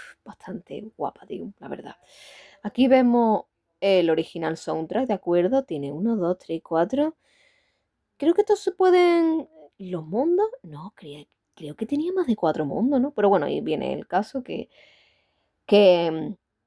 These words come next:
eh, viene con banda sonora,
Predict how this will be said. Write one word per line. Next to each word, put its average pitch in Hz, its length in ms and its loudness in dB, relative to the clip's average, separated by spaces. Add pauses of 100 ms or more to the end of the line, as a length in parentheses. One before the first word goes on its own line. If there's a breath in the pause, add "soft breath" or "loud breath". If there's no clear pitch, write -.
(720)
eh, 147 800 2 (120 loud breath)
viene 175 280 -2
con 165 400 0
banda 160 240 -4
sonora, 247 500 2